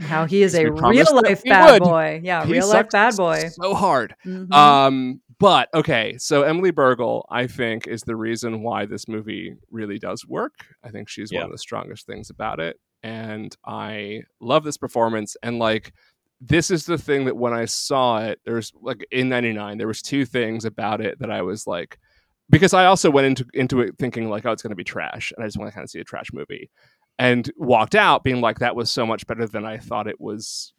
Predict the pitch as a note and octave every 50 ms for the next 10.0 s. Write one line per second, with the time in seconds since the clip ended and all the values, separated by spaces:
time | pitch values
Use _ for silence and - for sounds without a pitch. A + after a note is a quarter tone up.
0 | _ - - G#2 G2 G#2 G2+ _ - C4 B3+ E3+ A#2 A2 A2 A2+ A2 - B2+ G#2
1 | G#2+ G#2 G#2 G#2 B2 D#3 D#3+ D3+ - C3 - A2 G#2+ G#2+ A2 G#2 G#2+ - - C#3+
2 | C3 A#2 A#2+ B2+ A#2 A2+ A2+ A#2 - - - G#2+ - - - G#2 G#2 G2+ G#2 G#2
3 | G2+ - - - - - A#2+ - - - - - G#2 - C3 C3+ B2 - B2 A#2
4 | A#2 A2+ A2 G#2+ G#2+ - A2 A2 G#2+ G#2+ G#2 G#2 G2+ G2 G2+ A2+ - _ _ _
5 | _ _ _ _ _ - - - A2+ G#2 G2+ A2+ - - G#2+ G2+ G2 G2+ G#2 G2+
6 | - - - F#2 - - - _ - G#2 F#2+ A2 C3 C3+ B2 A#2 A#2 A2+ A2+ G#2+
7 | G#2 - - G#2+ G#2+ G#2 G2+ - - A2 - - - - F2+ F2 F#2+ F#2+ F2 -
8 | - - - A2+ G2+ F2+ - - - - - - _ _ - - - - - -
9 | - - B2 B2 B2 C3 B2 A#2+ B2 A2+ A2 G#2+ G#2 G2+ - - - - -